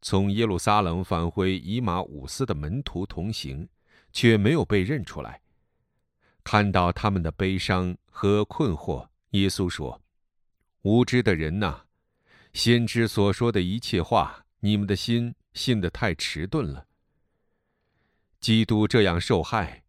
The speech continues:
又进入他的荣耀，岂不是应当吗？于是，从摩西和众先知起，凡经上所指着自己的话，都给他们讲解明白了。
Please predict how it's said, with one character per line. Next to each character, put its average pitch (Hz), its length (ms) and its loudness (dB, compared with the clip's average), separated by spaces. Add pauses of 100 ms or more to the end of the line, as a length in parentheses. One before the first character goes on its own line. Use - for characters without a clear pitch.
(120)
又 107 220 6
进 120 200 2
入 90 160 0
他 110 140 -4
的 95 80 -2
荣 71 260 -6
耀， 120 360 -8 (420)
岂 104 220 2
不 110 100 0
是 101 180 2
应 123 240 0
当 127 220 0
吗？ 131 220 -4 (1300)
于 101 160 4
是， 90 300 -2 (460)
从 127 200 4
摩 131 240 2
西 127 200 -2
和 120 120 -2
众 139 240 -4
先 120 240 -4
知 135 160 -6
起， - 380 -12 (640)
凡 110 380 4
经 123 280 0
上 101 280 2
所 104 260 2
指 98 160 -2
着 98 140 0
自 135 200 -4
己 80 200 -8
的 82 100 -6
话， - 400 -2 (140)
都 110 200 6
给 78 200 -2
他 98 100 -2
们 85 160 -2
讲 92 320 -4
解 76 180 -6
明 65 300 -10
白 92 220 -6
了。 - 140 -20